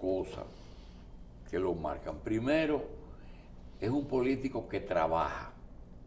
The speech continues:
y que no vive de la política. Y era antes de ser político que ya él tenía su taller de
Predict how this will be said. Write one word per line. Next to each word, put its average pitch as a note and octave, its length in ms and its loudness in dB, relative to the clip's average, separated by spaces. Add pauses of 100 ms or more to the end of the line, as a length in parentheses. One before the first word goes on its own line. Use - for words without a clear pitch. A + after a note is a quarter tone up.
(100)
y G2 80 -4
que G2 160 4
no A2 200 4
vive A#2 300 6
de G2+ 120 6
la E2+ 160 6
política. D2 580 -4 (1700)
Y A2 160 6
era A2+ 340 12
antes C3 560 4
de G2+ 360 10 (1800)
ser - 400 6
político G#2 580 4
que F#2 140 4
ya G2 120 8
él G#2 120 4
tenía G2+ 580 4 (520)
su G2+ 100 0
taller F#2+ 560 6
de G2+ 400 2